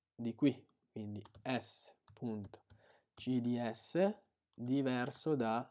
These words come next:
stringa vuota. Proviamo un po'. Esatto, lo possiamo togliere anche direttamente da qui, avanziamo un controllo in più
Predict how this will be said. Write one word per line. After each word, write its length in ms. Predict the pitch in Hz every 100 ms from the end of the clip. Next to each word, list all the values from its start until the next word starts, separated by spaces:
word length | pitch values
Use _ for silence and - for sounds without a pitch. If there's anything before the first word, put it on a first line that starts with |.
| _
stringa 520 | - - 113 110 107
vuota. 520 | 92 90 - 117 123 - - - _ _ _ _ _ _ _ _ _ _ _ _ _
Proviamo 300 | 120 117 113
un 100 | 110
po'. 300 | 143 180 - - _ _ _ _ _ _ _ _ _ _ _ _ _ _ _ _ _ _ _ _ _ _ _ -
Esatto, 600 | 110 104 - - 123 - - -
lo 80 | -
possiamo 380 | 131 123 135 135
togliere 340 | 147 151 165
anche 220 | 139 135 143
direttamente 560 | 127 120 120 117 113
da 100 | 104
qui, 220 | 104 101
avanziamo 420 | 107 117 120 131 131
un 80 |
controllo 560 | 127 127 123 139 139 135
in 140 | 131
più 280 | 120 117 117